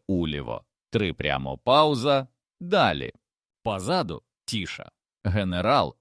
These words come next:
який ще добу тому сидів у штабі з кондиціонером і кажевав картами, зараз тримався за борт старенької вантажівки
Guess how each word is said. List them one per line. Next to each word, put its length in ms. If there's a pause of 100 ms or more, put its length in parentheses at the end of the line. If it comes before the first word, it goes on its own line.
який 400
ще 180
добу 380
тому 320
сидів 440
у 60
штабі 460
з 100
кондиціонером 1200
і 120
кажевав 600
картами, 640 (320)
зараз 640
тримався 720
за 220
борт 360
старенької 760
вантажівки 960